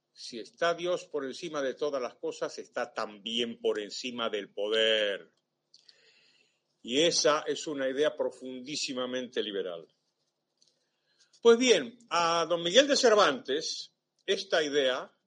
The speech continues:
y otras liberales que tuvo, que tuvo muchas, ¿eh? no se le ocurrieron por casualidad, sino porque entonces en España y también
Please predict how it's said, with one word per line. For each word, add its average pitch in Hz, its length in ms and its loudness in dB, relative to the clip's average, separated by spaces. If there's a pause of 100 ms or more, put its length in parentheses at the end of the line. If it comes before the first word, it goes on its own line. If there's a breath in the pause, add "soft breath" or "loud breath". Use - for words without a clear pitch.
(200)
y 98 80 -14
otras 95 640 -12
liberales 110 500 -4
que 104 80 -10
tuvo, 107 320 -12
que 90 80 -20
tuvo - 220 -14
muchas, 123 440 -16
¿eh? 127 100 -20 (880)
no 160 140 -4
se 294 140 -4
le 208 80 2
ocurrieron 120 480 -2
por 107 180 -6
casualidad, 101 540 -8 (1800 soft breath)
sino 247 640 4
porque 156 380 4
entonces 226 520 4
en 226 120 4
España 160 800 0
y 165 280 -14
también 156 1080 -4